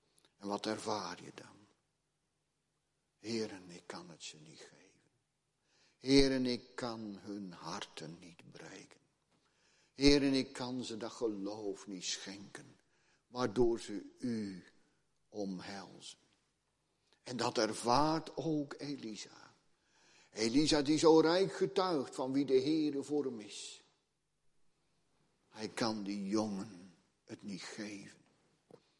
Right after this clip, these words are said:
Hij kan de ogen van die jongen niet openen. En daarom spreekt hij biddend. Hij spreekt met gevouwen handen. En terwijl die zegt,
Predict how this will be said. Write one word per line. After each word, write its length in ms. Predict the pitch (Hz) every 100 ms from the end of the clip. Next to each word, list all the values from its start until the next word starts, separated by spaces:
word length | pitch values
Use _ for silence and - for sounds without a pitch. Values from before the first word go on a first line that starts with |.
| _ _ _ _ _
Hij 140 | - 92
kan 200 | 104 113
de 140 | -
ogen 540 | 135 143 156 143 147
van 160 | 131 139
die 160 | 123 113
jongen 360 | 117 117 98
niet 240 | 98 95 92
openen. 500 | 98 98 - - _ _ _ _ _ _ _ _ _
En 180 | 101 104
daarom 540 | 123 127 131 135 135
spreekt 680 | 120 - - 117 117 104 -
hij 260 | 104 98 - _ _ _ _ _ _ 101 95
biddend. 640 | 113 98 90 87 - - - _ _ _ _ -
Hij 240 | - 120 135
spreekt 500 | - 170 170 202 190
met 200 | 190 190
gevouwen 640 | 190 135 156 170 151 139
handen. 560 | 117 135 131 110 80 - - _ _ _ _ _ _ - -
En 120 | 92
terwijl 600 | 98 113 110 135 156 160
die 240 | 139 156 147
zegt, 560 | 151 143 - - -